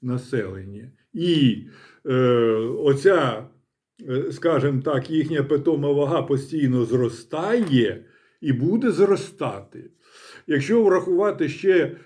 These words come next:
ну, просто незліченні, м, природні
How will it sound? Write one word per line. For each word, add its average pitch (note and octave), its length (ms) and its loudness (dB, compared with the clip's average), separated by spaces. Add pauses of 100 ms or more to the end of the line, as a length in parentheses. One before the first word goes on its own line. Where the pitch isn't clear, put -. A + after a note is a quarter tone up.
(120)
ну, D#3+ 200 -4
просто E3+ 420 2
незліченні, D3 1200 0 (340)
м, A#2 560 -4
природні C#3 880 2